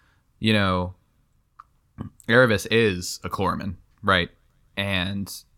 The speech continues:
later on, I think even going into, like, the last battle and stuff, and some of the stuff they talk about between those two kind of ideals, you know, with, 'cause that, I feel like the last battle and knowing Narnia as a whole is what makes me not view this negatively.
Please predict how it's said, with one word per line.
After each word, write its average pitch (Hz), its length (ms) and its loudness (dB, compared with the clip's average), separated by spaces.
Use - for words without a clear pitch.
later 131 440 6
on, 101 240 6
I 101 100 2
think 101 240 -4
even 107 220 -2
going 98 240 0
into, 95 240 -4
like, 87 180 -4
the 90 80 -4
last 92 320 2
battle 90 360 4
and 90 120 -2
stuff, 85 540 -2
and 87 280 -4
some 98 180 0
of 92 60 0
the 95 60 0
stuff 92 220 -6
they 90 80 -8
talk - 400 -2
about 87 480 -4
between 107 380 -2
those 104 460 0
two 95 540 -2
kind 104 220 -4
of 98 80 -2
ideals, 90 800 -2
you 95 100 -6
know, 87 320 -4
with, 85 280 -12
'cause 139 160 0
that, 147 240 4
I 135 80 4
feel 185 160 6
like 202 120 6
the 165 80 2
last 117 280 4
battle 98 520 2
and 107 280 2
knowing 107 360 4
Narnia 104 440 2
as 95 240 0
a 90 80 0
whole 101 400 2
is 101 180 -2
what 101 220 2
makes 95 340 0
me 95 120 -2
not 85 240 -2
view 87 200 -6
this 85 300 -8
negatively. 87 720 -8